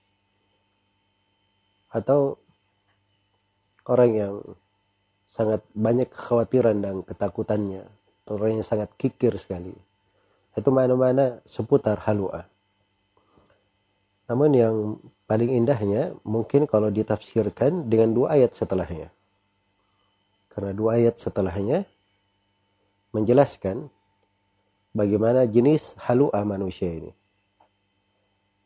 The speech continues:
Iya. Innal insana khuliqa halu'a.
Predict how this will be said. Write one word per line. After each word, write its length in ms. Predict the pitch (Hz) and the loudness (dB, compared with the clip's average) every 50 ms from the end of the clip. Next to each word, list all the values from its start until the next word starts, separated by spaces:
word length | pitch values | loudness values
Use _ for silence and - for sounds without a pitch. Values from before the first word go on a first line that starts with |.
| _ _ | _ _
Iya. 240 | - 107 95 85 - - _ _ _ _ _ _ _ _ _ _ _ _ _ _ _ _ _ _ _ _ _ _ _ _ _ _ _ _ _ _ _ _ _ _ _ _ _ | 0 0 0 0 -4 -8 _ _ _ _ _ _ _ _ _ _ _ _ _ _ _ _ _ _ _ _ _ _ _ _ _ _ _ _ _ _ _ _ _ _ _ _ _
Innal 400 | - 127 120 120 117 110 113 113 | 4 4 6 6 6 4 2 2
insana 560 | - 110 107 104 - - 107 107 117 131 135 | 0 -2 -2 -2 -2 -2 0 0 2 0 2
khuliqa 400 | - - 131 135 131 120 - 113 | 2 4 4 4 4 2 2 0
halu'a. 560 | 101 107 110 107 117 107 - 87 90 85 - | 0 0 0 0 0 0 -2 -2 -4 -6 -8